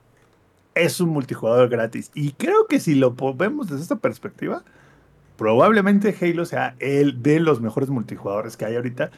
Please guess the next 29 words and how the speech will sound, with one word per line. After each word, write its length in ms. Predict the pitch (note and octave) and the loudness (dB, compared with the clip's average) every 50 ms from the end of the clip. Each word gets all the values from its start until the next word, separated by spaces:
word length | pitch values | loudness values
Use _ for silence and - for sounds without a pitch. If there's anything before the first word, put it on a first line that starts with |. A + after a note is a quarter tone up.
| - - - - _ _ _ _ - | -20 -20 -20 -20 _ _ _ _ 4
porque 680 | - C#3+ D3+ D#3+ E3+ F3+ F#3+ F#3+ - - - D3+ F#3 | 6 8 8 10 10 10 10 8 6 4 4 2 2
juegos 460 | F#3 - D3+ C#3+ D3 D3 D#3+ - - | 2 2 4 4 4 4 2 0 -2
como 440 | - C#3+ A2+ G#2+ G#2+ G#2+ G#2 G2+ G2 | -4 -6 -4 -4 -4 -6 -6 -8 -8
este, 400 | G2 G2 - - - G2 F#2+ F#2 | -10 -10 -10 -12 -12 -10 -10 -10
¿cómo 200 | - - D#3 D3+ | -12 -12 -12 -12
se 80 | D3 D#3+ | -12 -10
llama 120 | D#3+ E3+ | -10 -12
esta 140 | E3+ - D#3 | -12 -10 -10
mamada 540 | C#3+ C3 A#2 A#2+ B2 C3 C3 C3 C3 B2+ A#2+ | -10 -8 -8 -6 -6 -6 -4 -4 -2 -2 -2
del 260 | A2+ G#2+ G2+ G2+ G2 | -4 -4 -6 -8 -6
pinche 420 | G2+ - A#2+ A#2+ A#2+ - D3+ C#3+ | -6 -6 -6 -6 -4 -2 -2 -2
t-, 240 | A#2+ A#2+ - - A2 - | -2 -4 -10 -16 -18 -12
t-, 120 | - - A2+ | -8 -6 -6
el 240 | G#2 G#2 G2+ G2+ | -6 -6 -6 -4
Valorant 600 | G2+ G#2+ C3 C3+ C3+ D3 D3 C#3+ C3 B2+ A#2+ A#2 | 0 2 2 2 4 4 4 4 6 4 2 2
y 40 | B2+ | 0
esas 180 | A#2+ C3+ D3+ C#3 | -2 -2 -2 0
mamadas? 400 | C3 A2+ A#2 B2+ D#3 E3+ E3+ C#3 | 0 0 0 0 2 2 2 2
La 120 | C#3 C#3 | 2 0
neta 280 | E3 F#3+ F#3 - D#3+ D3+ | 0 0 0 0 0 2
no 160 | D3+ D3 C#3+ | 4 2 2
tienen 340 | - C#3+ C#3 C3+ C3+ B2+ A#2+ | 2 0 0 0 0 0 0
la 140 | A2 G2+ - | -2 -4 -4
calidad 360 | - A2 G#2+ A2 A2+ A#2 A#2+ | -4 -4 -2 0 2 2 4
de 120 | B2 A#2 | 2 2
shooter 380 | A#2+ - D3+ C3+ C3 C#3+ D3 D3 | 0 0 0 2 2 2 0 -2
que 100 | - F2+ | -6 -10
tiene 240 | - G#2 G2 G2 F#2 | -14 -14 -14 -14 -12
Halo. 300 | - G#2 F#2 F2 F2+ F2 | -12 -12 -14 -14 -16 -20